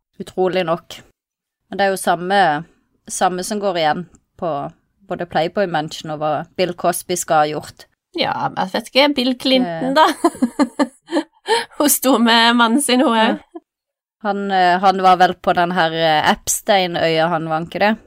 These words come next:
Speaker 1: Han var ikke på
Speaker 2: Ja, så har
Speaker 1: Playboy
Speaker 2: vi han,
Speaker 1: Mansion.
Speaker 2: ja, Epstein, ja. Altså, det var
Speaker 1: Mm.
Speaker 2: mye som foregikk, og alle var nesten i sånn, det er jo samme klubben
Speaker 1: Mm.
Speaker 2: det her er. <laughs>
Speaker 1: Ja, det er jo
Speaker 2: Det var ganske
Speaker 1: trafficking
Speaker 2: mange
Speaker 1: der
Speaker 2: som var
Speaker 1: også.
Speaker 2: innom begge disse stedene,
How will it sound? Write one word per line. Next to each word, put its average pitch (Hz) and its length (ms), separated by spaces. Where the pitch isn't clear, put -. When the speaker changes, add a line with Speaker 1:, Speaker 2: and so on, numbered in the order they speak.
Speaker 1:
Han 185 140
var 170 100
ikke - 160
på 190 60
Speaker 2:
Ja, 202 80
så 208 320
har - 0
Speaker 1:
Playboy 240 160
Speaker 2:
vi 226 80
han, 240 80
Speaker 1:
Mansion. 214 240
Speaker 2:
ja, 294 140
Epstein, 285 460
ja. 302 200
Altså, 202 320
det 208 140
var 185 140
Speaker 1:
Mm. - 60
Speaker 2:
mye - 180
som 220 160
foregikk, 233 420
og 214 120
alle 185 260
var 226 180
nesten 214 400
i 202 100
sånn, 185 320
det - 80
er 196 60
jo 208 60
samme 196 300
klubben 208 280
Speaker 1:
Mm. - 20
Speaker 2:
det 220 80
her 220 140
er. 190 280
<laughs> 202 280
Speaker 1:
Ja, 208 300
det 202 160
er 180 160
jo 180 240
Speaker 2:
Det 196 200
var 196 160
ganske - 40
Speaker 1:
trafficking 180 460
Speaker 2:
mange 160 200
Speaker 1:
der 160 100
Speaker 2:
som 165 60
var 202 80
Speaker 1:
også. 190 80
Speaker 2:
innom 175 320
begge 180 240
disse 233 240
stedene, 175 560